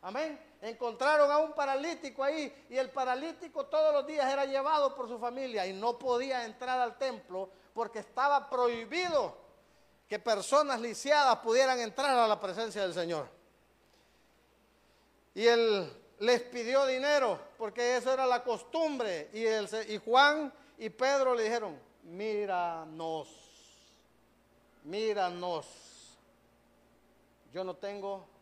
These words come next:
oro ni plata, pero lo que tengo te doy. Y lo que tengo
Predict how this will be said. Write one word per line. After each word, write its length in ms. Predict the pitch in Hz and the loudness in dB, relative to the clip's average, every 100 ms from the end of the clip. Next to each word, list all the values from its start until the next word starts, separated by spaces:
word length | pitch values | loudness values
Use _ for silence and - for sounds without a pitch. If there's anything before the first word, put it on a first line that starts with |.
| - | -6
oro 420 | 196 214 196 180 _ _ _ _ _ _ _ _ _ _ _ | -4 -4 -6 -12 _ _ _ _ _ _ _ _ _ _ _
ni 80 | 143 | -16
plata, 420 | 143 165 160 135 | -6 -4 -4 -6
pero 220 | 180 170 | -4 -2
lo 160 | 165 160 | -2 -2
que 80 | 147 | -4
tengo 500 | - 247 254 247 202 - - _ _ _ _ _ _ _ _ _ - | 2 2 2 -2 -4 -14 -20 _ _ _ _ _ _ _ _ _ -10
te 120 | 139 | -4
doy. 340 | 147 143 123 - | -2 -2 -4 -8
Y 100 | 185 | -4
lo 140 | 190 | -2
que 100 | 190 | -2
tengo 540 | - 233 262 240 247 | -2 0 2 2 2